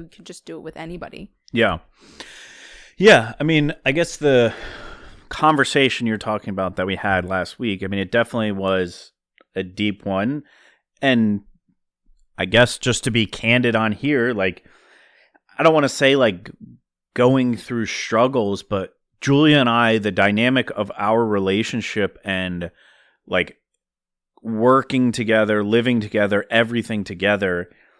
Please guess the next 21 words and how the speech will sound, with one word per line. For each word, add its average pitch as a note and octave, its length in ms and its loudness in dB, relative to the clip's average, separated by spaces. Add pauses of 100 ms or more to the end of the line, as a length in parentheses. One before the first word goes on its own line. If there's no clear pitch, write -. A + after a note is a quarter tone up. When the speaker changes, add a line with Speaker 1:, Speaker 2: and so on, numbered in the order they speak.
(240)
Speaker 2:
like, E3 220 -2
just - 240 -2
presents C#3+ 500 2
challenges G2+ 640 -2
to F2 180 -12
us. F#2+ 320 0
And F2 300 -10 (640)
we C3 160 0
had C3 160 -2
gotten A#2+ 320 0
into A2+ 300 -4
a F#2+ 40 -6
point C3 460 -4
where F#2+ 540 -2 (2000)
I A#2 120 -2
think A#2 200 -2
we B2 120 0
both A2+ 320 2
kinda G#2+ 240 -2
said, G#2+ 300 0
like, G2 300 -2